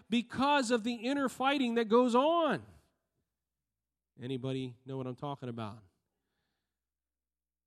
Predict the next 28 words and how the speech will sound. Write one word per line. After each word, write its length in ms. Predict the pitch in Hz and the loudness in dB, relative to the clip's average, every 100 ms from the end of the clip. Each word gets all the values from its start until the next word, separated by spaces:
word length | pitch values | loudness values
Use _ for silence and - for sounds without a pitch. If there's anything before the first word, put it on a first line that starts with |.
| _ _ _ 131 | _ _ _ -10
God's 300 | 139 175 170 | -4 -2 -4
a 60 | 135 | -4
bigger 260 | 165 156 | -2 -2
God 300 | 143 160 165 | -2 -4 -4
than 120 | 151 147 | -4 -6
that. 140 | 147 | -6
He 60 | 147 | -6
says, 220 | 147 127 | -8 -6
"No, 360 | 156 156 127 - _ _ _ _ _ _ - | -4 -4 -6 -10 _ _ _ _ _ _ -10
I've 160 | 147 | -8
called 240 | - 170 139 | -4 -6 -4
you 100 | 147 | -8
to 60 | |
love 600 | 143 131 143 156 151 131 104 104 | -8 -6 -4 -2 -4 -6 -10 -18
one 160 | 107 | -16
another. 460 | 104 110 117 113 113 _ _ _ _ _ _ _ _ _ _ _ _ | -16 -18 -20 -20 -20 _ _ _ _ _ _ _ _ _ _ _ _
Love 360 | 165 208 220 180 | 0 2 0 0
your 80 | 185 | -2
brother, 400 | - 196 147 147 | 0 -4 -4 -6
love 240 | 156 185 | -6 -4
your 120 | 165 | -6
sister. 500 | - 170 147 - 120 - _ _ _ _ _ _ _ | -8 -8 -8 -8 -10 -12 _ _ _ _ _ _ _
Love 340 | 131 214 277 262 | -2 2 2 2
one 220 | 269 262 | 2 2
another, 420 | 247 247 208 160 - - | 2 2 2 -2 -6 -6
because 260 | 185 214 156 | 0 2 2
guess 260 | 233 240 | 2 2
what? 320 | 240 247 214 | 4 4 4